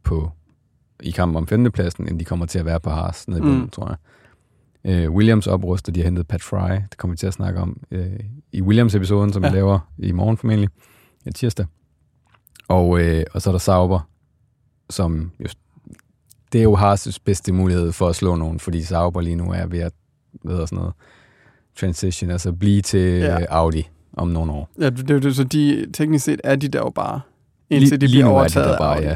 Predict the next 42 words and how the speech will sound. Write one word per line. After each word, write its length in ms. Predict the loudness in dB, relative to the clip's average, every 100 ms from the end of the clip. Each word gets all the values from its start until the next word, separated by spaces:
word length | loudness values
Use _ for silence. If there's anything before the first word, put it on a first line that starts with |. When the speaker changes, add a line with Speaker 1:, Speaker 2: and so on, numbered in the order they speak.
| 2
Speaker 2:
Ja, 60 |
det 60 | 2
er 60 | 2
det. 180 | -2 -4 _
Speaker 1:
De 60 | -8
træder 340 | -4 2 4 4
vande 360 | 4 4 4
i 100 | 4
år 220 | 2 0
og 60 | -2
næste 260 | -4 -4 -4
år 80 |
formentlig. 460 | -2 -2 -2 -4 -4
Speaker 2:
Ja, 140 | 0 2
lige 120 | 2
præcis. 460 | 0 -2 -4 -6 -14 _ _ _
Så 120 | -12 -6
det 100 | -2
er 60 |
jo 60 | -2
så 120 | 0
også 200 | 0 -2
de 120 | -4 0
eneste, 340 | 0 -2 -8
Haas 480 | -6 -8 -8 -14 -18 -12
måske 340 | -10 -8 -8
skal 360 | -10 -10 -10 -12 -18 _
Speaker 1:
Ja. 80 | -6 -6
Speaker 2:
sigte 300 | -4 -4 -4
efter 200 | -6 -6
at 60 | 0
kunne 80 |
Speaker 1:
Men, 80 | 2
Speaker 2:
slå. 240 | 2 0 -2
Speaker 1:
men 140 | 0
ja, 160 | 0 0
altså 240 | -4 -4 -2
hvis 220 | -2 0
Haas... 680 | 2 4 4 0 -8 -16 -20 _ _ _ _
Jeg 100 | -6
vil 80 | -6
sige, 240 | -2 -2